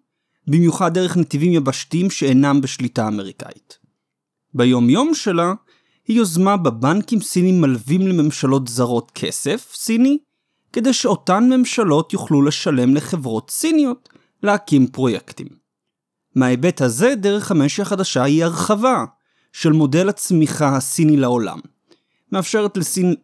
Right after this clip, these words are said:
להמשיך ולזרוק על העולם את עודף הייצור וההון שלה.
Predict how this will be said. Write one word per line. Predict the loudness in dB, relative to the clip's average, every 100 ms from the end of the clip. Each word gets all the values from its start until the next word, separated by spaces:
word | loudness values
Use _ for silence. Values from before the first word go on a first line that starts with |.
| _ -2
להמשיך | 2 0 -2 -4 -4 -2
ולזרוק | 0 0 0 0 0
על | 0
העולם | 2 2 0 0 -6 _ _ -8
את | -4
עודף | 0 0 0 0
הייצור | 0 0 0 0 0 -4 -10
וההון | 0 2 4 0 -4
שלה. | -8 -10